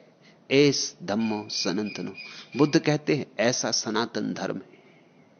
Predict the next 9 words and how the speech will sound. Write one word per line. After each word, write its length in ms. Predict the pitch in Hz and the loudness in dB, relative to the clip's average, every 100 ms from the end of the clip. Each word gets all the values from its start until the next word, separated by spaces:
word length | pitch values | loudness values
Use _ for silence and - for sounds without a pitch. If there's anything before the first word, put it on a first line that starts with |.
| _ _ _ _ _ _ _ _ _ _ _ _ _ _ _ _ _ _ - - - - - - | _ _ _ _ _ _ _ _ _ _ _ _ _ _ _ _ _ _ -14 -10 -10 -10 -6 2
इससे 300 | 233 - 330 | 4 6 4
कुछ 220 | 320 165 | 4 2
भेद 280 | 120 135 123 | 4 6 8
नहीं 160 | 139 202 | 6 6
पड़ता 360 | 233 233 233 | 4 4 4
कि 140 | 220 170 | 4 2
तुम 200 | 165 139 | 2 2
प्रसिद्ध 540 | - 131 - 143 117 | 0 -2 2 0 2
हो 360 | 127 123 120 | 2 2 2